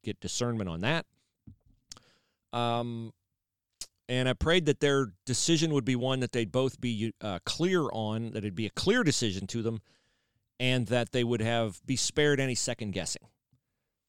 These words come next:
Uh, so I specifically gave him three things that I'd pray for. Uh, I'm gonna, I thought today, you know, I should share what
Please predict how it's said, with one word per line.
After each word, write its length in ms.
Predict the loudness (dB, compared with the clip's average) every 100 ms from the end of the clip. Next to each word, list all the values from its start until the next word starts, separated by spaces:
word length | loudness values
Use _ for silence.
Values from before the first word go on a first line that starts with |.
| _
Uh, 120 | -14 -6
so 200 | -2 0
I 60 |
specifically 640 | 0 0 -2 -2 -2 -2
gave 180 | 0 2
him 140 | 0 -2
three 220 | -4 -6
things 480 | -4 -4 -4 -6 -8
that 120 | -6
I'd 160 | -6 -8 _ -8
pray 160 | -6
for. 260 | -4 -8 -12 -12 -20 _ _
Uh, 180 | -6 -6 -6 _ _ -20 -20 _ _
I'm 320 | -4 0 0
gonna, 340 | 0 0 0 -2
I 80 | -4
thought 220 | -4 -4
today, 300 | -4 -2 -2
you 80 | -4
know, 80 | -4
I 80 | -2
should 220 | -4 -4
share 300 | -2 -2 -2
what 160 | -2